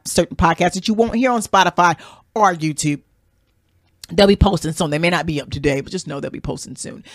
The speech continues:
So if you wanna enjoy other conversations like this, then feel free to hit your girl up on the podcast in your girl renee dot com. You can buy one from, uh, the store, and I'm sure you'll find something that you like.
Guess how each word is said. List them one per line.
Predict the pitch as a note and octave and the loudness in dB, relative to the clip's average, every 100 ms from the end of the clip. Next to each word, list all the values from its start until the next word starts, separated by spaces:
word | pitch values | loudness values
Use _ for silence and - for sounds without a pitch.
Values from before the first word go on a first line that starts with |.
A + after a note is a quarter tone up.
| - | -10
So | - | 0
if | C4 | 0
you | D4 | 2
wanna | D4 B3 A#3 - _ _ - | 0 2 0 -6 _ _ 0
enjoy | G#3 F#3 F#3 - | 2 4 4 2
other | E3+ | 0
conversations | D#3+ F3 D#3+ D#3+ D#3+ D3+ | -2 -2 -2 -4 -6 -4
like | D#3 D3+ | -4 -2
this, | F3+ | -4
then | A#3+ | -6
feel | C4+ - | -4 -6
free | - A4 | -2 -2
to | - - _ _ | -2 -6 _ _
hit | - - | -6 -2
your | F4 | -2
girl | F4 C4 | -2 -2
up | C#4 C4+ | -4 -6
on | G#3+ | -10
the | |
podcast | - F#3+ E3+ - F3 E3+ - - _ _ | -4 -4 -2 -2 -2 -2 -6 -16 _ _
in | G#3+ G#3+ G3+ - | -2 0 0 -4
your | F3+ | -4
girl | E3+ E3 | -2 -2
renee | D#3+ C#3 | -4 -8
dot | A2 | -10
com. | - F3+ E3 E3+ _ _ | -6 -4 -4 -6 _ _
You | G3+ | -4
can | G3+ F3 | -2 0
buy | E3 E3 | 4 4
one | D#3+ D#3 | 2 -4
from, | E3 D3+ - _ _ | -8 -12 -14 _ _
uh, | - D3 - | 0 0 0
the | - D#3+ | -2 -2
store, | - F3+ D#3+ D#3 D3 - | 0 0 0 0 -2 -2
and | D#3 D3+ D3+ - | -2 -2 -4 -6
I'm | D#3 | -6
sure | C#3+ - F3+ E3+ E3+ D#3 - _ | -4 -2 -2 -2 -2 -6 -10 _
you'll | - - E3 D3+ | -18 -2 4 4
find | D#3 D3 C#3+ | 4 -4 -4
something | - D#3 C#3+ | -2 -2 -2
that | C#3+ C3+ - | -4 -6 -6
you | |
like. | C#3 C#3 | -6 -6